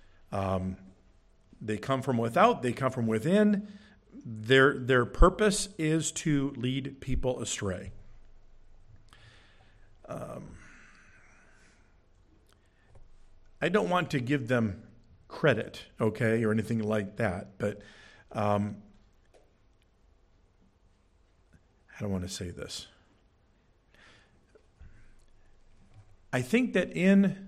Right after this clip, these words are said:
their own hearts, they might feel like they are well-meaning, okay? But the scriptures clearly teach us that what they are doing is not, that they are misguided,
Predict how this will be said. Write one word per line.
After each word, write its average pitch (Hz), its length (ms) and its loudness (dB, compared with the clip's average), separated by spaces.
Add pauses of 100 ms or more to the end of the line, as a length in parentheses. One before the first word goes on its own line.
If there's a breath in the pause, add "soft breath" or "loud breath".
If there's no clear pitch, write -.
(160)
their 131 340 2
own 156 280 2
hearts, - 580 -8
they 196 240 2
might 220 340 4
feel 190 300 0
like 113 300 0
they 117 160 0
are 107 120 2
well-meaning, 101 720 -4 (1700)
okay? 107 420 -4 (1200)
But 127 220 0
the 127 80 -2
scriptures 190 580 2
clearly 202 560 0
teach - 360 -4
us - 380 -10 (380)
that 110 600 0 (200)
what 131 460 2
they 139 120 0
are 120 120 2
doing 113 440 -2
is 98 260 -4
not, 113 580 -4 (360)
that 110 180 -2
they 117 100 -2
are 107 140 0
misguided, 120 880 -2